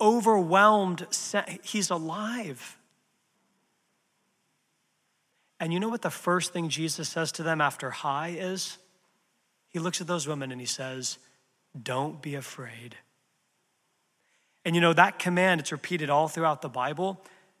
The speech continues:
but that morning when Jesus said it, it must have felt different. Because Jesus had just walked through the valley of the shadow of death. And he came out on the other side.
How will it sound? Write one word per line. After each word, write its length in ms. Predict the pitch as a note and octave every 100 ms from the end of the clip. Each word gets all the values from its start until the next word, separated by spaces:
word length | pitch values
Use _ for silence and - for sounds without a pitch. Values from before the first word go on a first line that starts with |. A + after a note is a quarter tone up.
| _ D3+
but 260 | F3 C#3
that 240 | E3+ F3+ F#3
morning 400 | E3 F3+ F3+ E3
when 120 | D#3
Jesus 400 | C3+ D#3+ F3+ D#3+
said 220 | - E3+
it, 200 | G3 G3
it 140 | E3+ D#3
must 300 | D#3 F3+ -
have 100 | E3
felt 420 | - D3 D3 C3+
different. 480 | B2 A2+ - C#3+ F3+ _ _ _ _ _ _ _ _ _ _ _ _ _ _ _ _ -
Because 320 | F3 E3+ D3+
Jesus 460 | - G#3 A#3 G3+ F#3
had 180 | E3+ D3+
just 280 | F3 F#3
walked 360 | C#3+ D3 F3 -
through 920 | - - - F3 A#3+ A#3 F#3 A3 A#3+ - -
the 160 | D#3+ F3
valley 480 | C#3 F3 F3 E3+ E3+
of 100 | D3
the 100 | D#3
shadow 440 | - D#3+ D3+ C#3+
of 180 | C3+ A#2
death. 420 | B2+ B2 - - _ _ _ _ _ _ _ _ _ _ _ _ _ _ _ _ _
And 120 | F#3+
he 100 | F#3+
came 340 | G3 - B3 G3
out 200 | G3+ G#3
on 140 | F3
the 120 | F3
other 220 | F3 E3+
side. 500 | D3+ G3 E3+ F3 D3